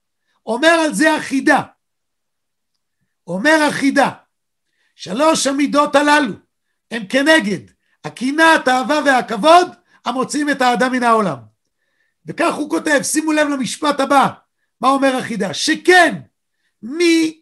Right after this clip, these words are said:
שיש בו עין טובה, הוא שמח בחלקו ואין לו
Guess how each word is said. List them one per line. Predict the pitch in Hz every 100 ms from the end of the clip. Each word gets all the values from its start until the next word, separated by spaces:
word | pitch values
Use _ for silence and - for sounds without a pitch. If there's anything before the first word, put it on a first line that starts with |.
| _ _
שיש | - - 285 294 294 185
בו | 240 277 262 - _ _ _ -
עין | 320 320 320 294 - _ _
טובה, | 349 294 339 240 - _ _ _ _ _ _ _ _ _
הוא | - 240
שמח | - 269 269 330 311 220 190
בחלקו | 247 - 240 202 - 330 339 370 494 _ _ _ _ _ _
ואין | - 143 269 - 330 349 349
לו | 339 330 330